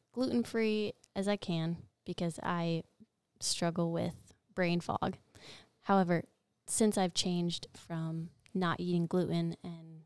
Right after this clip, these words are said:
not eating nearly as much processed foods probably, um,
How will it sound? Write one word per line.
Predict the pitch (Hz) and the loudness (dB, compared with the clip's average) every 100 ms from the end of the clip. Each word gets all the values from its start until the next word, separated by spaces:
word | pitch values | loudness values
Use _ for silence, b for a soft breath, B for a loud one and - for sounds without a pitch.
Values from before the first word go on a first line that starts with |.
| 196 | -8
not | 170 160 | -4 -2
eating | 165 156 156 175 170 | 0 0 -2 -2 -6
nearly | 175 175 170 | -4 -2 -2
as | 170 | -2
much | 170 - | -4 -4
processed | - 170 170 165 - | -4 -2 -2 -4 -6
foods | - 165 | -6 -6
probably, | - - - - 185 170 B B B B B B - | -6 -4 -4 -4 -4 -4 B B B B B B -8
um, | 170 165 160 - | -6 -4 -6 -8